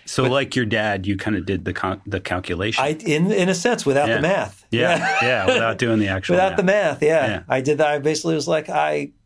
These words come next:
Speaker 2: and it won't be fun. What would be fun was reading every last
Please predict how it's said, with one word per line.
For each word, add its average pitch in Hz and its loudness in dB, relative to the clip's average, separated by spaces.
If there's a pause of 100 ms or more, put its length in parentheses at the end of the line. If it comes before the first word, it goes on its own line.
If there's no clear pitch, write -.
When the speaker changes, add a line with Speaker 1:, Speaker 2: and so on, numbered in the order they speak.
(480)
Speaker 2:
and 160 0
it 180 0
won't 175 2
be 180 -2
fun. 123 -4
What 135 -4
would 127 -2
be 120 -2
fun 113 -4
was 104 -6
reading 117 -6
every 113 -4
last 107 -6